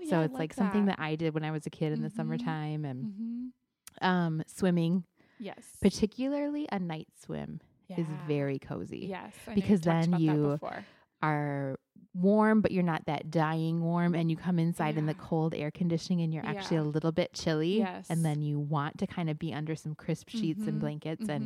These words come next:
Speaker 2: Mm-hmm.
Speaker 1: that's a good
Speaker 2: Yeah, you
Speaker 1: feeling.
Speaker 2: know, it's not so much the heat, honestly, because the dry heat here does really make a
Speaker 1: Yeah.
Speaker 2: difference, but it is, it's the blazing sun.
Speaker 1: Yes.
Speaker 2: So if you're in the
Speaker 1: Like,
Speaker 2: shade,
Speaker 1: relentless.
Speaker 2: it's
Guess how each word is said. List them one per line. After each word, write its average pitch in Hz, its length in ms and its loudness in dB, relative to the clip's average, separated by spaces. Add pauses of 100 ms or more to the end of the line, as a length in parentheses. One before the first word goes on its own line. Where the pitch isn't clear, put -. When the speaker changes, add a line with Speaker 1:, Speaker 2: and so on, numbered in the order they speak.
Speaker 2:
Mm-hmm. 220 120 -6 (340)
Speaker 1:
that's 143 200 -4
a 127 40 -10
good 139 240 -6
Speaker 2:
Yeah, 311 120 -2
you - 20 -2
Speaker 1:
feeling. 277 160 -2
Speaker 2:
know, 277 80 0
it's - 220 -8
not 247 340 -4
so 370 300 -8
much 220 580 -4
the 214 160 -4
heat, - 540 -10
honestly, 180 500 -8
because 196 340 -10
the 196 120 -6
dry 196 320 -8
heat 247 320 -14
here 185 260 -8 (160)
does 196 320 -4
really 185 240 -6
make 175 160 -12
a 180 40 0
Speaker 1:
Yeah. 147 100 0
Speaker 2:
difference, - 360 -10
but 214 220 -2
it 233 80 -2
is, 262 220 -6 (260)
it's - 180 -6
the 220 120 -2
blazing 214 920 -2
sun. - 540 -2
Speaker 1:
Yes. 143 400 0 (160)
Speaker 2:
So - 160 2
if 262 100 0
you're 302 180 0
in 359 220 -6
the 349 100 -4
Speaker 1:
Like, 180 120 0
Speaker 2:
shade, 147 200 0 (300)
Speaker 1:
relentless. 131 260 -8
Speaker 2:
it's - 460 -8